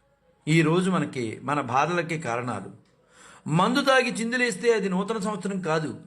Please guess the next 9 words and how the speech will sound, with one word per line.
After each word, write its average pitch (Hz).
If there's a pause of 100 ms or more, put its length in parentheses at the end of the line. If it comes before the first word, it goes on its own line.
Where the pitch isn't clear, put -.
(300)
నువ్వు 170
ఏదైనా, 226 (340)
ఏదైతే 196 (240)
ఎంజాయ్ 226
అనుకుంటున్నావో 175 (240)
అది 143
నిజమైన 190
సంతోషం 147
కాదు. 92